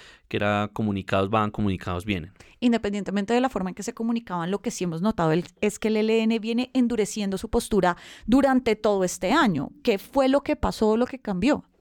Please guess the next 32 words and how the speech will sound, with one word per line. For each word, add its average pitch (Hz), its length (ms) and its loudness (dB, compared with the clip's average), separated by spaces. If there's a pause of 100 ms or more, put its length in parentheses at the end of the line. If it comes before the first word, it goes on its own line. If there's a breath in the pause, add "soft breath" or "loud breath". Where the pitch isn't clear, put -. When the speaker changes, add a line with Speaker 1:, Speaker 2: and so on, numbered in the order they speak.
(180)
Speaker 1:
Sí, - 200 0
sí, 147 220 2
llevamos 117 360 4
casi 151 360 -2
todo 151 240 4
el 143 80 4
dos 135 100 2
mil 110 220 0
veinticuatro 120 840 -2
en 117 180 -2
una 113 300 -2
crisis 131 540 -2
explícita - 840 -4
declarada 95 520 0
por 107 160 0
el 95 140 2
E 87 140 -2
L 98 220 2
N. 80 240 -8 (520 loud breath)
Y - 100 -2
bueno, 151 180 4
explicada 120 460 -2
en 131 80 -2
parte 123 680 2
en 95 200 -2
el 90 100 -2
punto 98 280 -2
en 107 100 0
el 110 100 0
que 104 120 -6
estamos. - 600 -4
Speaker 2:
Sí. 233 320 0